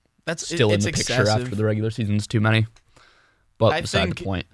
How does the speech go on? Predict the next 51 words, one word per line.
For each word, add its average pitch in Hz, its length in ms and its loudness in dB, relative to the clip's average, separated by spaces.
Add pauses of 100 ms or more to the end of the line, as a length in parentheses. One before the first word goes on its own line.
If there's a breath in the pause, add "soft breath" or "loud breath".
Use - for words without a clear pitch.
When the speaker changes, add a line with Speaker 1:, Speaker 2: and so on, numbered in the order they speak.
(480 soft breath)
Speaker 1:
yeah, 156 160 -2
th-, 147 120 6
Speaker 2:
Here's 175 160 0
Speaker 1:
right 190 160 0
now 196 140 0
they're 180 120 -2
playing 160 280 -4
the 123 60 -2
Clippers, 156 520 -4
I 165 120 0
believe, 165 340 -4
who 147 100 -4
are 131 80 -2
the 110 160 -8
eighth 123 260 -4
seed. 165 460 -6 (280)
Speaker 2:
They 104 120 -2
do 98 160 -2
play 95 140 -6
the - 80 -10
Clippers - 320 -10
on - 120 -8
Friday. - 460 -8 (520)
Speaker 1:
And 139 220 -4 (300)
yeah, 156 240 -2
but 139 140 -4 (140)
right 147 200 -2
now 143 120 -2
they 135 100 0
would 131 180 -4
play 127 160 -2
them 120 120 -2
in 117 60 0
the 113 60 -2
play-in 117 360 -2
game 113 220 -2
as 107 120 -4
well. 113 480 -2 (720)
Speaker 2:
Oh, 87 100 0
I - 100 -4
see. - 280 -6 (100)
Yes. - 480 -2 (280)
Speaker 1:
And 170 180 -2
th-, 190 160 -4
th-, 180 160 -2
they're 196 220 -2
an 214 80 -2
interesting 156 440 -4
team 135 260 -4
too, 120 260 -2
'cause 117 420 -4